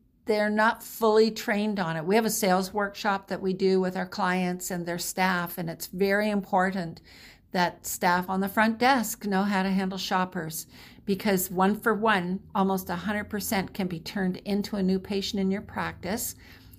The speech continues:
with the proper care and conversation on the part of the receptionist who's answering it. So there you go.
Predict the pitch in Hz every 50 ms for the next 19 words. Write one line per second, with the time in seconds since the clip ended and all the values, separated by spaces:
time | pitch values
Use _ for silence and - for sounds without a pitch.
0 | - - - 196 190 190 196 190 - - 190 190 - - 196 180 175 - - 185
1 | 175 175 185 202 - - - - - - - - - - - - - - - -
2 | - - - - - - _ - - - - - - - - - - 214 202 202
3 | 196 208 220 226 220 - 202 185 180 175 175 175 180 180 - - _ - - 214
4 | 196 190 190 190 - - 208 170 170 - 175 147 156 160 - - - - 190 180
5 | 175 175 - - 190 175 175 175 175 196 - - 175 175 175 170 170 - - 190
6 | 190 185 - 202 170 170 - - 180 160 165 160 - - - 185 175 180 175 170
7 | 160 160 - - 175 160 165 160 151 - - _ _ _ _ _ _ - - -
8 | - - - - - - - _ - - - 233 214 185 190 226 226 220 220 226
9 | 202 - 226 190 170 160